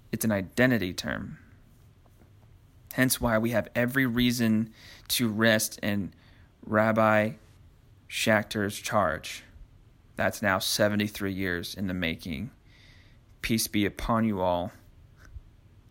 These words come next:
You are free. So I'm gonna pray in closing here.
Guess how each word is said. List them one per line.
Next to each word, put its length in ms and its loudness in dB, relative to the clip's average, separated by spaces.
You 180 -2
are 120 2
free. 380 -10
So 240 0
I'm 80 2
gonna 160 2
pray 560 0
in 120 -4
closing 440 -2
here. 460 -6